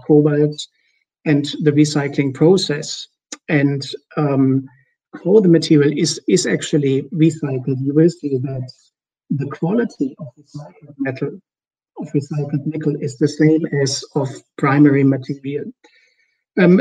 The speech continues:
the important point, Thomas mentioned earlier that, um, the energy savings made, uh, by using, for example, recycled aluminium can be as high as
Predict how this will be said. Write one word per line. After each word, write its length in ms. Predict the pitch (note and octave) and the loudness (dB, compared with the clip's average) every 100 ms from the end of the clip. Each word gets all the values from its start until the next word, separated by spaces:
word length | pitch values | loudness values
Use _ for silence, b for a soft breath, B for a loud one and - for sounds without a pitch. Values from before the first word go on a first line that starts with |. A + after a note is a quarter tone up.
| F3+ | 6
the 140 | D#3+ | 6
important 600 | A#3+ - F3+ D#3+ D#3 D3+ | 6 6 4 4 2 4
point, 400 | D#3+ C#3 C3 - | 4 4 2 2
Thomas 360 | D#3 E3+ E3 D#3 | 2 2 2 2
mentioned 460 | D3 D#3 - D3 | 2 2 2 2
earlier 420 | E3 D#3 D#3+ C#3+ C3+ | 4 6 6 4 2
that, 400 | C#3 C3 - - b b b _ - | 0 0 -4 -6 b b b _ -6
um, 260 | C#3+ C3+ C#3+ | -4 -2 0
the 160 | C#3 | 4
energy 320 | D#3+ G3 F3+ | 4 2 2
savings 600 | D3 D3+ C#3 C#3 C#3 - | 2 6 4 4 2 2
made, 360 | D3+ C#3 C#3 B2+ - - | 2 4 2 -2 -10 -8
uh, 220 | D#3 C#3 C3 | -6 -4 -4
by 420 | C3 C3 C3+ D3 | -4 -2 0 -2
using, 540 | E3+ D3+ G3+ E3+ C#3 | 0 0 0 0 -2
for 160 | C3 D3 | -2 -2
example, 440 | C3 - C#3 C3 | -4 -6 -6 -4
recycled 540 | B2+ C3 C#3 C3+ D3+ D3+ | -4 -4 -6 -8 -6 -4
aluminium 560 | C3+ C3+ D#3+ D3+ B2+ | -4 -2 0 0 -2
can 200 | B2+ D3+ | -4 -4
be 100 | D3 D3 | -2 -4
as 140 | C#3 | -6
high 220 | D#3 C#3 | -8 -8
as 420 | D3+ C#3 B2+ - | -6 -6 -8 -10